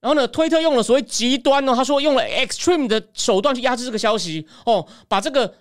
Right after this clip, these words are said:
《纽约邮报》这个连结移除，还附上警告说这可能不安全，而且呢，你连用私讯传啊，他都会把这个《New York Post》的连结挡掉，你知道吗？这个 Matt 又提醒读者说，你知道过去他们只有针对什么样的讯息才用这种极-，极端的手法去管制吗？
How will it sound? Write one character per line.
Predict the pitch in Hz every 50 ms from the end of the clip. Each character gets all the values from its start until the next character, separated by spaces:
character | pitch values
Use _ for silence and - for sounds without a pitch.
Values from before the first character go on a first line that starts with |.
| _ _ _ -
《纽 | 202 202 214 269
约 | 320 339
邮 | 302 269
报》 | 311 330 302 262
这 | 240 302
个 | 277
连 | 220 240 262
结 | 240 247 233
移 | 190 233 247
除， | 240 - 220 196 196
还 | 185 202 233
附 | 233 294
上 | 294 311 285 254
警 | - 196
告 | 190 277 269 240
说 | 247 254
这 | 247 277
可 | 233 226
能 | 185 180
不 | 180 233
安 | 247 247 254
全， | 208 220 180 160 170
而 | -
且 | - 269
呢， | 254 262 240 - - _ _ _ _ _ _ -
你 | 254 277
连 | 247 269 294
用 | 311 359 349 -
私 | - - 320 349 349 339
讯 | - 359 349 294
传 | 208 220 233 185 180 180
啊， | 202 202 196 185 - _
他 | - 294 294
都 | 339
会 | 339 330
把 | 254 208
这 | 233 262
个 | 294 254
《New | 214 262 311 320
York | 320 320 311
Post》 | 311 330 294 - 254
的 | 220
连 | 185 220 247 254
结 | 208 233 233
挡 | 233 208 165 175
掉， | 175 254 240 185 151 - _ _ _ _ _ _ _ _ _ _ _ _ _
你 | 160 165
知 | 202
道 | 269 262 240
吗？ | 214 196
这 | 190
个 | 247 233
Matt | 233 254 262 214
又 | 214 240
提 | 226 - 220
醒 | 185 202 180
读 | 175 214
者 | 202 196 165
说， | 147 190 185 180 - _ _ _ - - -
你 | 196 202
知 |
道 | 302 302
过 | 294 - 359 339
去 | 277 311
他 | 370 330
们 | 294 262
只 | 208 277
有 | 262 226
针 | 269 277 285
对 | 277 320 285
什 | - - 185 175
么 | 254
样 | 311 311
的 | 247
讯 | 226 - 294 262
息 | - - 185
才 | 160 196 220
用 | 269 269 240
这 | 277 277
种 | 208 185 165 151 - _ - - _ _ -
极-， | - - 302 285 277
极 | 233 - - 262 262 269
端 | 254 320 320
的 | 311 277
手 | - 247 269
法 | 262 254 185
去 | - 269
管 | 277 208 214 175 143 151
制 | 160 202 277 269 240
吗？ | 208 202 190 196